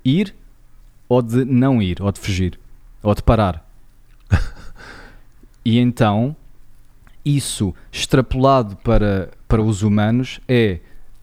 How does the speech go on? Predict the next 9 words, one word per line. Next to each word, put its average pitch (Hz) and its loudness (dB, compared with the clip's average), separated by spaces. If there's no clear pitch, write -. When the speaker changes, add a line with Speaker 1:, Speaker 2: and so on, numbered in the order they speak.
Speaker 1:
coragem, 120 0
enfrentar 113 0
o 104 0
monstro, 117 -2
fuga, 131 0
fugir 117 -2
do 110 0
monstro, 117 -2
ou 120 2